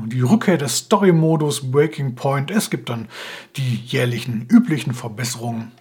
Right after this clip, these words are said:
äh, mit aktuellen Fahrern und aktuellen Rennteams. Release ist am sechzehnten Juni, allerdings nur noch für Xbox Series X und S.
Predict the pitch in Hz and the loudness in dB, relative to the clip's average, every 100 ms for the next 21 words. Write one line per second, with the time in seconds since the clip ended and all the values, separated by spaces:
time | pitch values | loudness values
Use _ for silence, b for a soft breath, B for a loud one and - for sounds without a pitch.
0 | _ - - 135 117 107 113 - - 120 | _ -18 -16 -12 -12 -8 -8 -8 -8 -8
1 | - 123 127 113 - 139 123 120 123 117 | -8 -10 -8 -10 -6 -6 -4 -6 -6 -6
2 | 135 123 B B - 131 123 - 156 151 | -8 -8 B B -8 -6 -6 -6 -6 -6
3 | 131 127 123 226 - 226 214 208 B B | -4 0 6 6 8 10 10 8 B B
4 | B 151 - 277 240 226 - 185 - 170 | B -6 0 6 6 6 2 -2 -2 -2
5 | 165 151 139 117 190 - - 196 180 170 | 0 0 -2 2 2 0 0 2 2 2
6 | 151 185 247 247 - 220 214 214 185 208 | 6 8 8 6 6 6 8 6 8 6
7 | 226 - 190 180 - - 175 - 175 160 | 6 2 -2 -2 -4 -6 -6 -4 -2 -4
8 | - 175 - 135 127 202 247 - | -6 -8 -8 -8 -4 0 0 -2